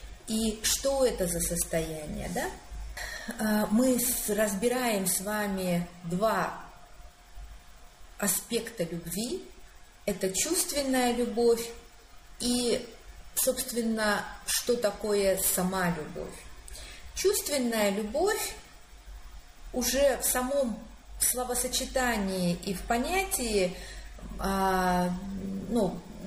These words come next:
есть некое определение. Это та любовь, которая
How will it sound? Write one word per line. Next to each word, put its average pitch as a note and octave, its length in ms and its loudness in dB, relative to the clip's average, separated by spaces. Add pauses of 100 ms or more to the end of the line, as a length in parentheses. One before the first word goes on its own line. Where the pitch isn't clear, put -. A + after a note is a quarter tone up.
(120)
есть A#3+ 460 0
некое G#3+ 460 4
определение. G3+ 880 0 (560)
Это A#3 260 2
та A#3 340 2
любовь, E3+ 680 0 (420)
которая G#3 880 2